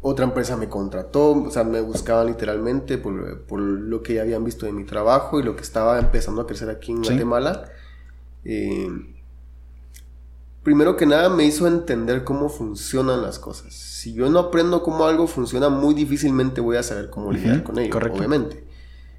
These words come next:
Speaker 1: Eh, entender que el tema del diseño y el renderizado funcionaban a base, de, obviamente, del equipo y, pues, por supuesto, de la imaginación,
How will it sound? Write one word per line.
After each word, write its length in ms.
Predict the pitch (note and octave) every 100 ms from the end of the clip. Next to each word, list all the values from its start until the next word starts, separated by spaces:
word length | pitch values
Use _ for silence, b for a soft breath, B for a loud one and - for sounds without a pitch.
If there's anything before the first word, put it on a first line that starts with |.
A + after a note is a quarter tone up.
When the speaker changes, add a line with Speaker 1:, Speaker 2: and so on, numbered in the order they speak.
| -
Speaker 1:
Eh, 340 | - - G2+ -
entender 640 | A2+ B2+ B2+ A#2+ B2 C3
que 80 | B2+
el 180 | D3+ B2
tema 280 | C3+ C#3+ D3
del 200 | C#3 A2+
diseño 600 | A2 - B2 C3 B2 G#2+
y 140 | G#2
el 60 | G2
renderizado 580 | G#2 G2+ F#2+ A#2 B2+ C3
funcionaban 560 | B2+ A2+ G2+ G#2 B2
a 60 | A2
base, 320 | G2+ G2 -
de, 160 | G#2+ G2
obviamente, 560 | G#2 G#2+ G#2 F#2 F#2 -
del 260 | - A2
equipo 760 | G2 - C3 C3 D#3 D3+ D3+ - - - - -
y, 300 | F#2+ F#2+ G2
pues, 340 | - - G#2
por 160 | - G2+
supuesto, 340 | - A2 -
de 60 | A2+
la 60 | A2
imaginación, 800 | G#2 - A2 G2+ B2+ C#3 E3+